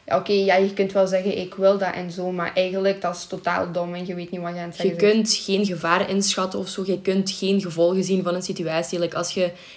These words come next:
Speaker 2: iemand bent van twaalf of zo en je wilt met iemand zijn van negentien, ook al denkt jij als twaalfjarige dat je echt een band hebt met die persoon en dat je echt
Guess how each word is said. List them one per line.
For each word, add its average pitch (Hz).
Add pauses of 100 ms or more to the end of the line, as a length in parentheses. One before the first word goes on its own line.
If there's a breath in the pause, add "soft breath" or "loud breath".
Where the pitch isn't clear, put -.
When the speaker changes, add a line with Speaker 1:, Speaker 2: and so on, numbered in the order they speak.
(100)
Speaker 2:
iemand 196
bent 185
van 170
twaalf 175
of 202
zo 214
en 180
je 180
wilt 175
met 175 (160)
iemand 175
zijn 175
van 165
negentien, 185 (1000 loud breath)
ook 240
al 254
denkt 240
jij 226
als 202
twaalfjarige 196
dat 190
je 190
echt -
een 196
band 196
hebt 220
met 196
die 202
persoon 185
en 180
dat 175
je 180
echt -